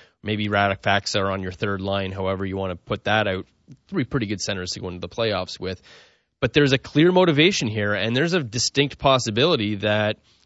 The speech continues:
if they don't make the playoffs, Jim Nill is out of a job a-, as G M, so he's gonna feel the pressure to have to do something there. Their goaltending has been great.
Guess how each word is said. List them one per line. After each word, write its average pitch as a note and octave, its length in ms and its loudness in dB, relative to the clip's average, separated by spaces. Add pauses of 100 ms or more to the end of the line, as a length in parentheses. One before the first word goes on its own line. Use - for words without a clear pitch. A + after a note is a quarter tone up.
if A2 120 -10
they B2 140 2
don't A#2+ 260 0
make A#2+ 160 -4
the A2+ 100 -8
playoffs, A#2+ 720 2
Jim A2+ 260 -2
Nill A#2+ 220 2
is A2+ 100 0
out A#2+ 120 4
of A2+ 80 -2
a A2+ 40 0
job A2+ 300 2
a-, A#2 180 0
as A#2 200 -4
G A2+ 280 -4
M, G2+ 320 0
so G2 180 -6
he's A#2+ 200 -4
gonna A#2 200 -2
feel A2+ 200 -6
the G2+ 80 -12
pressure G#2+ 380 -4
to G#2 180 -4
have G2+ 160 -2
to G2 100 -12
do F#2+ 140 -6
something G2 380 -8
there. G#2 160 -4
Their G2+ 160 -8
goaltending A#2+ 520 0
has B2 160 0
been A2+ 220 -4
great. G2+ 480 -4